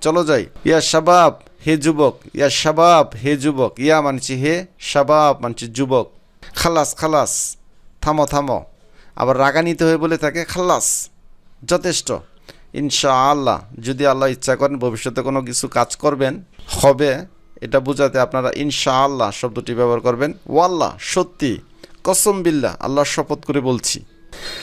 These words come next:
সের মাররা গালি, দাম অনেক বেশি। সের মানছে দাম বা মূল্য বা প্রাইস। মাররা মানছে অনেক, গালি মানছে দামি।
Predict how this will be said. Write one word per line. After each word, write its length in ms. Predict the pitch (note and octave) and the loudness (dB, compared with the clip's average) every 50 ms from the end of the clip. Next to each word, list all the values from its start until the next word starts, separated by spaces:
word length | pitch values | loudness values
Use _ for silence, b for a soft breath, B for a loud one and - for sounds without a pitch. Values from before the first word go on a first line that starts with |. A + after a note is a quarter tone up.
| B B | B B
সের 320 | - - - F3+ F#3+ F3+ F3 | -2 0 4 4 4 4 4
মাররা 320 | F3 E3+ E3+ E3+ E3+ E3 | 2 2 4 4 2 2
গালি, 440 | D3+ D3+ E3+ E3 D#3+ C#3+ A#2 E2+ D#2+ E2 | 4 4 4 4 4 2 0 -4 -6 -8
দাম 280 | A2 A#2 D#3 D#3+ E3 E3 | -2 2 2 2 4 2
অনেক 240 | D#3 D#3+ D#3+ D3+ | 0 0 0 0
বেশি। 360 | C3+ D#3+ C#3 - - A2 D#2+ - - - - - - - | 0 -2 -2 -2 -6 -8 -12 -14 -18 -20 -20 -20 -20 -14
সের 420 | - - - - D#3 D#3 D3+ D3 C#3 | -10 -6 0 2 4 6 6 6 4
মানছে 280 | C3 C3 C3 A#2+ C#3 | 2 0 -2 -2 -2
দাম 260 | C3+ C3 D3 D3 D3 C#3+ | 2 4 4 4 4 4
বা 100 | C#3+ C#3 | 2 2
মূল্য 320 | C#3 C#3 D3 D3+ D3+ D#3 | 2 0 -2 0 0 2
বা 160 | D#3 C#3+ C3+ | 2 2 0
প্রাইস। 520 | B2+ - A2+ A2+ A2+ G#2+ G2+ F#2+ - - - | 0 2 2 2 2 2 0 -2 -4 -6 -6
মাররা 360 | A2+ B2 C#3+ D3 D3 D#3 D#3 D3 | -2 0 0 2 2 2 2 2
মানছে 300 | C#3 C3+ C3 B2 - B2+ | 2 0 -2 0 0 0
অনেক, 380 | B2 C3+ D3+ F#3+ G#3 F3 B2 | 2 2 0 -4 -6 -4 0
গালি 340 | C3 C#3+ D3 D3 D3 C#3+ C3+ | 4 4 4 4 4 0 -2
মানছে 280 | B2 B2 A#2+ - - B2+ | -2 -4 -4 -4 -6 -2
দামি। 400 | A2+ C3 B2+ B2+ A#2+ G#2+ D2 | 0 0 0 0 -2 -6 -8